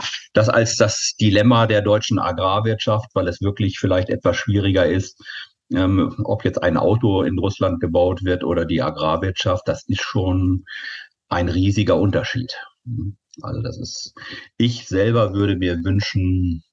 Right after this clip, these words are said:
eine gemeinsame Erklärung der deutschen Agrarwirtschaft, ein, ein Statement,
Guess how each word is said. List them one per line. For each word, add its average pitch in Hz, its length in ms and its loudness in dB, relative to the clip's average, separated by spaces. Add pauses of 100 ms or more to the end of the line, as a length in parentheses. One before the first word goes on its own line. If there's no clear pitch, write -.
(640)
eine 90 280 0
gemeinsame 87 720 2
Erklärung 104 680 0
der 90 160 2
deutschen 90 420 -2
Agrarwirtschaft, 82 1120 -2
ein, 71 360 -4
ein - 220 -6
Statement, 87 1040 -2